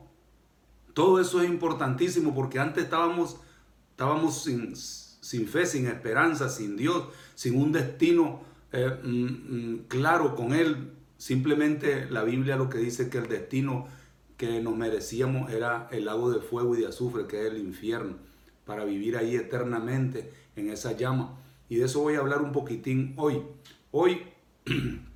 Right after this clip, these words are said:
quiero compartir con todos ustedes lo que seremos en Cristo.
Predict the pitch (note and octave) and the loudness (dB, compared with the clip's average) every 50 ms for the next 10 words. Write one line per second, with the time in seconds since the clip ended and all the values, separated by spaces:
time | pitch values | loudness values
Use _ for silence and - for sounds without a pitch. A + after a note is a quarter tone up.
0 | - - - - _ _ _ _ - - - - C3 C3+ C3+ - E3 E3 D3 C3 | -20 -20 -20 -20 _ _ _ _ -20 -10 -2 2 2 2 2 2 0 0 0 0
1 | C#3 C3 C3 - D3 D3+ - C#3+ B2 B2 B2 D3 C3+ C#3 C#3 B2+ A2 - - C3+ | -2 -2 -2 0 -2 -2 0 -2 -2 -2 0 0 0 0 0 -2 -2 -4 -2 0
2 | C3+ D3 D3 C#3+ D3 - - - - - - - B2+ C3+ C3+ C3 C#3+ B2+ - - | 2 2 2 2 -2 -8 -12 -18 -20 -16 -6 0 2 2 2 2 0 -2 0 0
3 | A#2 A#2+ D#3 F3+ E3 C3+ A2+ G2+ G2 G2+ G2+ G2 G2 - F3 E3+ - - - - | 0 2 2 4 4 2 0 0 -2 -2 -4 -4 -2 0 0 0 -2 -4 -10 -16
4 | - - | -18 -18